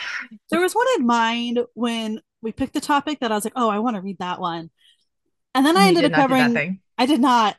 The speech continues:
Speaker 1: end up reading that book. No, I picked a different one.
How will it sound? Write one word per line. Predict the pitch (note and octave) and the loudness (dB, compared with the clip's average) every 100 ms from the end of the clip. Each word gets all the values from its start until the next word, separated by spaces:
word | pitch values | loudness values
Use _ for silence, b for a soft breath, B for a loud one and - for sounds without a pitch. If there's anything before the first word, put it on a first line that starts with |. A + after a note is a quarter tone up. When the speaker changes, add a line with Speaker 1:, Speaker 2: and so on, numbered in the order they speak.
| - | -6
Speaker 1:
end | G#3+ | -6
up | G3+ G#3 | -6 -4
reading | G3+ G3 | -4 -4
that | F#3 F#3 | -8 -6
book. | F#3+ - | -8 -4
No, | G3 G3 F#3 E3+ | -4 -2 -4 -6
I | D3+ | -10
picked | - G#3 | -10 -8
a | G#3 | -6
different | G#3 G#3+ - | -6 -6 -6
one. | F3 E3+ D#3+ E3 | -4 -4 -6 -10